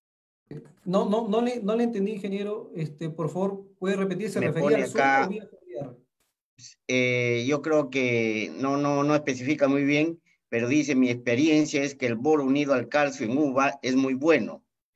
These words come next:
Speaker 2: ¿Cuántas unidades de boro sería el límite vía riego?"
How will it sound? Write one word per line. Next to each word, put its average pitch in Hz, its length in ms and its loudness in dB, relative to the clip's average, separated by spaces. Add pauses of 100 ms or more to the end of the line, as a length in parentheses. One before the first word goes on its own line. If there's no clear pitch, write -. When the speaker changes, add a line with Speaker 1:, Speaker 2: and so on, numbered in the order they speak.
(320)
Speaker 2:
¿Cuántas 131 420 0
unidades 131 320 0
de 127 80 2
boro 135 400 -2
sería 127 400 -2
el 123 120 0
límite 127 680 -2 (100)
vía 110 340 -2
riego?" 104 480 -2